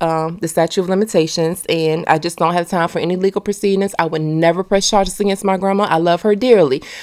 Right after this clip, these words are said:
um, but that's just how I was raised. So,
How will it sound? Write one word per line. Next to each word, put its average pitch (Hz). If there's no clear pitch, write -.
um, 175
but 185
that's 185
just 170
how 170
I 160
was 151
raised. 143
So, 190